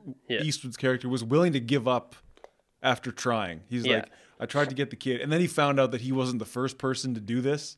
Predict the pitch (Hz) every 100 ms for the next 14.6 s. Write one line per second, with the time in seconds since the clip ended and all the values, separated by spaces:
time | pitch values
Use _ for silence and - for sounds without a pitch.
0 | _ 139 120 110 - 131 120 117 - _
1 | _ _ _ _ _ _ 143 147 151 147
2 | 135 135 127 - - 123 123 - 120 117
3 | 113 110 120 127 - _ _ - - -
4 | - _ _ _ _ _ _ _ 139 147
5 | 165 175 151 143 185 185 147 113 - 156
6 | 131 123 135 131 117 117 113 - 135 131
7 | 123 123 120 117 120 110 - _ _ _
8 | - - _ _ _ _ _ _ _ _
9 | _ _ _ _ _ _ _ - 151 143
10 | 170 160 165 175 135 151 147 143 139 -
11 | 165 165 185 185 170 170 160 165 220 151
12 | 127 147 131 101 117 113 110 123 104 107
13 | 123 113 - 120 117 139 117 - 127 110
14 | 104 113 117 92 95